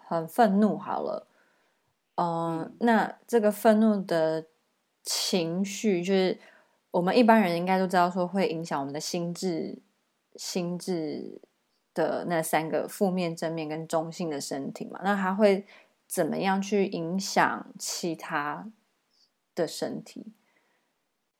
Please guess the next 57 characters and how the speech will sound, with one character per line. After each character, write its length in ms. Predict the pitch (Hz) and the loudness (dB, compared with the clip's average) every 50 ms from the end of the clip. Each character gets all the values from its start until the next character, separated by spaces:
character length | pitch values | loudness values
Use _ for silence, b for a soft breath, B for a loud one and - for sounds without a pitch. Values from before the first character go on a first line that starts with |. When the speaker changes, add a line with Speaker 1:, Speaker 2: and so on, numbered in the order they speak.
| _ _ _ _ _ _ _ _ _ - | _ _ _ _ _ _ _ _ _ -12
Speaker 2:
我， 260 | 202 202 196 - - - | -10 -10 -10 -10 -10 -8
那 180 | 247 277 254 202 | -8 -6 -6 -6
我 140 | 170 208 | -8 -8
再 180 | 247 - 240 226 | -8 -8 -8 -8
简 260 | 214 - - 123 143 | -10 -12 -14 -14 -12
单 200 | 135 - 170 185 | -12 -12 -12 -10
来 160 | 175 151 151 | -10 -12 -14
讲 260 | 156 - 156 113 143 156 | -14 -14 -16 -16 -16 -18
好 160 | 165 - - | -20 -20 -20
了， 100 | 123 123 | -18 -16
你 120 | - 160 175 | -16 -16 -14
说 180 | - 240 233 | -12 -10 -10
好 200 | 226 208 202 202 | -10 -10 -12 -14
比 120 | 202 180 156 | -14 -14 -14
说 160 | 151 185 185 | -14 -14 -16
愤-， 400 | 185 - 202 185 175 165 - 311 - | -14 -14 -14 -14 -14 -14 -16 -18 -16
愤 220 | - 214 190 180 | -16 -14 -14 -14
怒 160 | 190 196 170 160 | -14 -14 -14 -16
好 240 | 165 165 127 113 | -16 -18 -20 -20
了， 180 | 53 - - - _ _ | -20 -20 -20 -20 _ _
当 160 | - 214 233 | -14 -12 -10
我 100 | 220 165 | -12 -12
愤 280 | - - 220 208 196 | -12 -14 -14 -12 -12
怒 100 | 202 202 | -12 -12
的 100 | 180 160 | -12 -12
时 200 | 156 156 - 147 | -14 -14 -16 -16
候， 120 | 170 185 175 | -14 -14 -14
我 140 | 139 131 135 | -14 -14 -16
是 140 | - - | -16 -16
哪 160 | 180 156 151 156 | -16 -14 -14 -14
一 80 | 156 | -14
个 200 | 156 165 147 123 | -14 -14 -14 -14
身 240 | 123 - - 160 175 | -16 -16 -16 -16 -16
体 160 | 175 170 156 | -16 -16 -20
去 240 | 156 - - 175 165 | -20 -18 -18 -18 -18
失 240 | 160 - - 170 165 | -18 -18 -18 -18 -18
去 220 | 160 - - 170 | -18 -18 -18 -20
平-， 220 | 156 _ _ _ _ _ _ _ | -20 _ _ _ _ _ _ _
失 220 | - - - 175 170 | -20 -18 -16 -16 -16
去 160 | - - 185 | -16 -18 -20
平 320 | - - - 156 151 156 | -18 -18 -16 -16 -16 -16
衡 180 | 151 - 131 - | -16 -16 -18 -16
或 100 | 165 165 | -18 -18
怎 160 | 160 - - | -20 -18 -18
么 140 | - - - | -18 -16 -16
样？ 180 | - - - - | -16 -18 -12 -6
Speaker 1:
嗯。 340 | - 233 220 - 233 254 254 _ _ _ _ | -4 -4 -4 -4 -6 -10 -16 _ _ _ _
Speaker 2:
因 120 | - 196 202 | -18 -14 -12
为 160 | 214 220 214 208 | -10 -10 -12 -12
在， 420 | 214 - 240 233 214 196 190 202 _ _ _ _ _ _ _ _ _ | -12 -12 -10 -10 -10 -10 -14 -16 _ _ _ _ _ _ _ _ _
呃， 400 | - - 175 165 156 151 143 143 | -16 -14 -12 -12 -10 -10 -12 -12
这 200 | 156 - - 285 | -12 -12 -10 -8
个 80 | 262 214 | -6 -6
也 120 | 170 160 | -6 -6
不 200 | 160 - - 240 | -8 -10 -12 -10
能 160 | 226 202 190 190 | -10 -10 -10 -10
以 240 | - - 147 131 | -12 -12 -12 -14